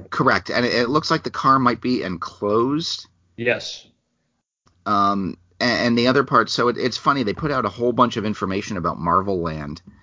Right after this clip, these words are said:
Speaker 1: And, uh, you know, they're, the, I'm calling it Marvel Land. I'm not sure what the official
Speaker 2: They don't
Speaker 1: name's going to be.
Speaker 2: And that's the th-, one of the things, you know, the, the contract that we reference all the time is, uh, you know, uh, they, they can't call it Marvel Land.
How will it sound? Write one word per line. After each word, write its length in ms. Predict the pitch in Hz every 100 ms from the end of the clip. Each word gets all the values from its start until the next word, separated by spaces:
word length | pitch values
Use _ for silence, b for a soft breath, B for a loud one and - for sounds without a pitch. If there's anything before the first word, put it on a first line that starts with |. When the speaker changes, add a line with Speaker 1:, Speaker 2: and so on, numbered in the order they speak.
| b b b b -
Speaker 1:
And, 600 | 92 90 90 87 85 - -
uh, 60 | 85
you 240 | - 101
know, 80 | 90
they're, 140 | 98 -
the, 300 | 92 85 85 -
I'm 160 | 127
calling 280 | - 113 95
it 40 |
Marvel 320 | 82 85 85 85
Land. 260 | 87 82 87
I'm 80 |
not 120 | 90 90
sure 160 | 85
what 140 | 80 80
the 100 | 80
official 300 | - 82 82
Speaker 2:
They 60 |
don't 80 | 80
Speaker 1:
name's 140 | 82
going 180 | 85 82
to 80 | 80
be. 240 | 80 78 _
Speaker 2:
And 120 | 143
that's 200 | 151 160
the 100 | 160
th-, 100 | 151
one 200 | 160 156
of 40 | 143
the 60 |
things, 260 | 127 139 117
you 60 | 123
know, 140 | 113
the, 360 | 110 110 104 -
the 200 | 107 107
contract 680 | - 147 139 139 117 104 -
that 160 | 104 98
we 140 | 101
reference 640 | 98 117 117 107 92 - -
all 200 | 123 123
the 140 | 113 -
time 380 | 101 87 82 - _ _ _ _ _ -
is, 320 | 101 98 95
uh, 340 | 95 92 87 85 - _ _ _ _ _ _ _ _ _ _
you 140 | 110
know, 440 | 104 92 90 - - -
uh, 360 | 92 85 80 78 - _ _ _ _
they, 160 | 110 107 -
they 100 | 104
can't 380 | - 143 143 143
call 220 | 110 95
it 60 |
Marvel 340 | 85 85 95 85
Land. 240 | 78 78